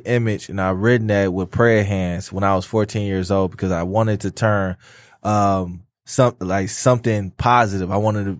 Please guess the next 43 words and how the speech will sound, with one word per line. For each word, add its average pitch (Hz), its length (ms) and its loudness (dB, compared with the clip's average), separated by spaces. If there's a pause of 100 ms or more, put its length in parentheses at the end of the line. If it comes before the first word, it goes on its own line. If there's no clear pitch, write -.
you 113 140 0
know, 101 160 2
be 101 140 -4
known 113 300 4
for 101 100 -4
something 87 340 -4
positive 92 440 2
at - 60 -4
an 87 60 -2
early 104 260 2
age, 107 280 4
because 95 240 -4
a 90 40 -6
lot 101 300 2
of, 101 160 -2 (300)
of 95 160 -4
us 92 200 -4
young 117 200 2
people, 101 500 -2 (240)
and 113 200 2
it 127 60 4
was 127 160 4
a 107 40 2
lot 120 220 6
of 113 80 -2
gang 127 280 4
banging 104 300 0
going, 104 380 0 (140)
going 107 280 2
on 104 180 4
around, 98 400 0
you 107 120 -2
know, 101 120 0
around 98 260 4
that 90 140 0
time, 92 240 2
about 90 200 -2
fifteen 98 420 -2
years, 92 260 0
fifteen, 101 400 0
sixteen 98 400 -2
years 95 320 2
ago, 90 320 -2